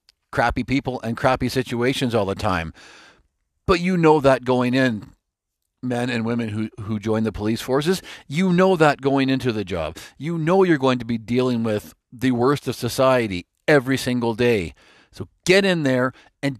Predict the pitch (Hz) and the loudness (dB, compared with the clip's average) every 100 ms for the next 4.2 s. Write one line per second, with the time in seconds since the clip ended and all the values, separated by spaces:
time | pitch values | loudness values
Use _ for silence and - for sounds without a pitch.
0 | - 202 190 170 170 147 156 160 139 120 | -4 -2 0 0 0 0 -2 0 0 -2
1 | - 131 131 - - 180 202 165 127 110 | -6 -6 -6 -4 4 6 6 4 -2 -4
2 | 107 80 76 - - - _ _ - 165 | -6 -8 -14 -18 -20 -20 _ _ -4 2
3 | 202 196 165 147 139 135 117 - 107 104 | 2 2 -2 -2 0 0 0 -2 -4 -4
4 | 80 | -4